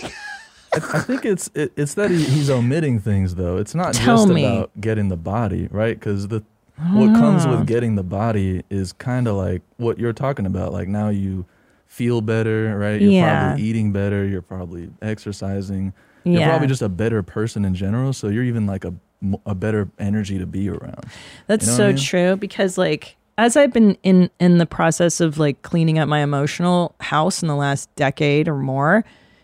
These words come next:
Speaker 1: yeah, it's a process. It's like layers of an onion. Like, first, just get your,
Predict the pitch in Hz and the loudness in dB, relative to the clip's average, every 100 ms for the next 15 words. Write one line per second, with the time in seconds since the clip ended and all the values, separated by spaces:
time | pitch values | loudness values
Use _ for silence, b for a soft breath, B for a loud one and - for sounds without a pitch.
0 | b 220 190 202 190 190 202 - 165 147 | b 4 4 2 0 2 2 2 2 2
1 | 139 156 - 151 143 147 160 185 175 156 | 0 -4 0 0 2 2 4 4 4 2
2 | 147 131 160 220 156 135 139 135 - 170 | 2 2 6 6 6 0 -2 -4 -4 2
3 | 180 185 - 180 - 175 165 165 165 156 | 2 2 -2 -2 2 2 4 4 4 4
4 | 160 | 2